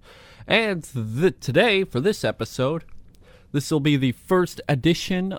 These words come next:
of Top Anime News of two thousand and twenty-one.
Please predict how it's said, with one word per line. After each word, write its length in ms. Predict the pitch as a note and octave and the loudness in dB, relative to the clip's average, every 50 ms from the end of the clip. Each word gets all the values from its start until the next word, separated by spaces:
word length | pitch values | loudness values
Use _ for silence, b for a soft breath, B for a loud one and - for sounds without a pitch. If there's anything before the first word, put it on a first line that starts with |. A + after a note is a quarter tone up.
| - | -6
of 180 | - A#2+ - - | -6 -6 -6 -8
Top 380 | - - - F#3+ F#3 F3+ E3+ E3 | -14 -6 -2 0 0 0 2 0
Anime 320 | E3+ E3+ E3 E3 D#3 E3 | 0 0 2 2 0 2
News 460 | F3+ F#3 E3+ C#3 B2 A#2 B2+ - - - b b b b | 2 2 2 2 2 0 -2 -6 -10 -18 b b b b
of 220 | b A3+ C4 - - | b 2 2 2 0
two 140 | - A#3 A3+ | -4 -4 -2
thousand 360 | - - F#3 G3+ G3 G3+ F#3 | 0 0 0 2 0 0 -4
and 140 | G3 F#3+ E3+ | -6 -6 -6
twenty-one. 680 | E3+ F3+ G3 G3 F#3 F3 E3+ F3 G3+ F#3+ C3+ F#2+ | -4 -2 0 0 -2 -2 -2 -2 0 0 -2 -4